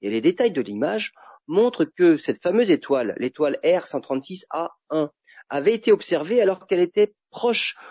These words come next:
d'autres étoiles et sa luminosité et donc sa masse avaient été surestimées.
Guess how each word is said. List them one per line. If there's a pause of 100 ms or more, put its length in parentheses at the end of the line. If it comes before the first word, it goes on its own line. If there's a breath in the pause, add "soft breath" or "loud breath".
(100)
d'autres
étoiles (340 soft breath)
et
sa
luminosité
et
donc
sa
masse (340 soft breath)
avaient
été
surestimées.